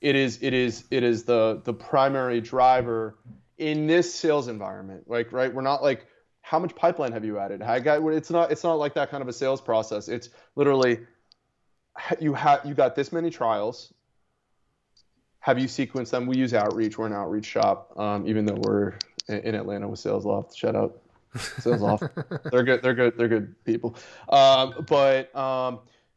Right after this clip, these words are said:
Speaker 1: you know, it's, we're, we're constantly looking at that, and, uh, there's no opportunity, there's no way you could ever hide behind those numbers.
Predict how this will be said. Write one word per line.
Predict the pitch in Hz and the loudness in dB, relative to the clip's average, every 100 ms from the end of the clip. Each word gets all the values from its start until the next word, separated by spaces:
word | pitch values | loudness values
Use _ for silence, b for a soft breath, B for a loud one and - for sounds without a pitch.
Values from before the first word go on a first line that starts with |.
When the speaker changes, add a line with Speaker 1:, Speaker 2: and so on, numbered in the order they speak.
| _ | _
Speaker 1:
you | 147 | -6
know, | 135 127 131 | -2 -2 -2
it's, | 143 - | -6 -6
we're, | 156 151 143 | 0 0 2
we're | 147 | -4
constantly | - 165 160 175 151 135 | -2 -2 -2 -6 -6 -4
looking | 131 139 123 | -6 -6 -8
at | 113 | -4
that, | 117 113 110 - | 4 4 4 0
and, | - 123 113 113 113 107 _ _ - | -8 -6 -4 -4 -6 -8 _ _ -6
uh, | 117 110 110 | 0 2 0
there's | 110 135 135 | 0 -2 2
no | 143 147 147 143 | 4 6 6 2
opportunity, | 127 127 127 - 139 127 123 120 | 0 -2 -4 -8 -8 -6 -4 -2
there's | 120 117 | -4 0
no | 135 | 2
way | 127 127 | 2 2
you | 120 | 0
could | 117 | -4
ever | - 120 117 | -2 0 0
hide | 110 113 110 | 2 2 2
behind | 110 113 113 | -2 -4 -2
those | 113 107 | -4 -4
numbers. | 113 113 143 165 - | -6 0 2 0 -4